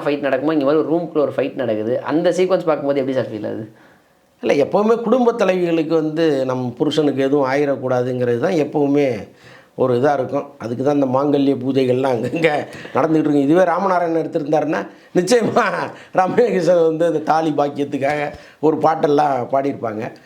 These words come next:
Speaker 2: But இந்த படத்துல வந்து அப்படி தூக்கி ஒருத்தனை தூக்கி அடிக்கிறாரு. அடிச்சா அம்மாவும் பொண்ணும் அப்படியே பதறி போய் உக்காந்துருக்காங்க. அப்படி ரஜினி ரொம்ப கேஷுவலா, "இப்போ இது வந்து இனிமே திரும்பி வர முடியாது,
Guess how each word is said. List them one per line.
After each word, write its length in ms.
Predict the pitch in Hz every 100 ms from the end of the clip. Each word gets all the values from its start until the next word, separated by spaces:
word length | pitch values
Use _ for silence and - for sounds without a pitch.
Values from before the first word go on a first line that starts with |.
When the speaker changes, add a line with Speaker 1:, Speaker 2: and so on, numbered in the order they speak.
| - _
Speaker 2:
But 160 | 190 185
இந்த 260 | 185 202 202
படத்துல 340 | 190 185 175
வந்து 320 | 165 151 151
அப்படி 340 | 156 143 139 -
தூக்கி 280 | 165 160 147
ஒருத்தனை 400 | 135 127 123 -
தூக்கி 240 | 170 147
அடிக்கிறாரு. 600 | 127 131 165 143 113 95 - _ - - -
அடிச்சா 360 | 127 147 151
அம்மாவும் 800 | 170 147 120 123 147 151 139 123
பொண்ணும் 240 | 139 151 135
அப்படியே 200 | 127 135 -
பதறி 380 | 131 139 165 143
போய் 540 | 139 135 131 110 - - - _ -
உக்காந்துருக்காங்க. 720 | 139 147 135 127 120 120 151 156 - - - _
அப்படி 320 | - 147 139
ரஜினி 280 | 135 147 139
ரொம்ப 220 | 131 131
கேஷுவலா, 600 | 127 131 127 135 123 123
"இப்போ 280 | 110 113 120 104 107 107
இது 140 | 104 113
வந்து 240 | 117 120
இனிமே 340 | 123 139 131
திரும்பி 280 | 131 131 123
வர 180 | 110 110
முடியாது, 480 | 110 104 95 90